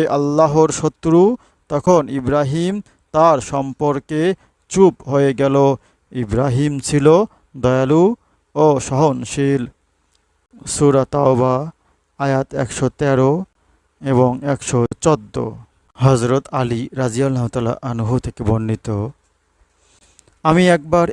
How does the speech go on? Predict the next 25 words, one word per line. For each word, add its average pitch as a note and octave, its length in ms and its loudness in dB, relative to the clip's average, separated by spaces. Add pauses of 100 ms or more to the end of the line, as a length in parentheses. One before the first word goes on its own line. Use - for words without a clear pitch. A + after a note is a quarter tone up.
এক D3 200 -2
ব্যক্তিকে C#3 560 -4 (280)
তার B2+ 240 0
পিতামাতার C#3 600 0
জন্য C#3+ 320 -2 (280)
ক্ষমা C3+ 260 0
প্রার্থনা B2+ 560 -2
করতে B2+ 380 -4
শুনলাম, G#2+ 500 -2 (840)
যারা C#3+ 240 2
মুশরিক C#3 480 -2
অবস্থায় A#2+ 600 -2
মৃত্যুবরণ B2+ 800 -2
করেছে। A#2 500 -6 (960)
সুতরাং F3+ 520 2
আমি D#3 220 -2
বললাম, B2 500 0 (240)
'তুমি E3 220 -4
মুশরিক E3 500 0
পিতামাতার D3 580 0
জন্য C3 320 0 (600)
ক্ষমা D#3+ 280 2
প্রার্থনা D#3 480 -4
করছো D3 400 0
কেন?' A2+ 260 -10